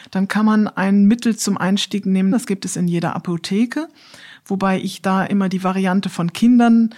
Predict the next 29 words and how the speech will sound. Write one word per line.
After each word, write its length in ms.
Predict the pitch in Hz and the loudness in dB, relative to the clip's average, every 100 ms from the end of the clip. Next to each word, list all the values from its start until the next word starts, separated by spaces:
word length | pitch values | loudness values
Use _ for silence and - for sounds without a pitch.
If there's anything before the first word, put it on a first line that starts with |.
| - - - | -14 -20 -6
empfehle, 600 | 196 202 - 214 214 190 | -2 -2 0 0 0 0
weil 160 | 185 185 | 0 -2
die 100 | 185 | -2
keinen 260 | 185 175 | -4 -2
Alkohol 440 | 185 196 175 160 156 | -2 -2 0 0 0
enthält. 500 | - 156 156 147 147 | -4 -6 -6 -6 -4
Dann 80 | 165 | -2
nimmt 160 | 190 | 0
man 140 | 185 165 | 0 0
die 160 | 151 | -4
Kindervariante 1600 | - 226 220 214 220 - - - _ 226 190 180 180 180 190 185 | 0 2 4 2 -2 -8 -20 -20 _ -4 -2 0 0 0 0 0
mit 360 | 180 170 - - | 0 -2 -6 -10
der 200 | - 170 | -6 -4
doppelten 420 | 175 185 170 170 | -2 -2 -2 -2
Dosierung 600 | 160 151 196 262 311 392 _ _ - - - - | -2 2 2 2 -2 -6 _ _ -20 -20 -20 -12
und, 420 | - 202 196 - - | -2 0 -2 -6 -4
ähm, 500 | 196 190 190 190 - | 0 2 2 0 -4
nimmt 400 | 208 196 196 190 | 0 2 2 0
das 160 | 180 | -4
vielleicht 560 | - 180 175 175 - - | -2 -2 -2 -2 -8 -8
die 80 | 190 | -4
erste 380 | 165 - 190 | -2 -2 -2
Woche 240 | 175 196 202 | -2 0 2
mal 340 | 190 185 185 | 2 2 0
oder 240 | 180 165 160 | -2 -4 -6
zwei 300 | - 165 165 | -4 -2 -2
Wochen 280 | 185 226 | 0 0
und 220 | 214 180 185 | 0 0 0
dann 320 | 196 226 | 2 2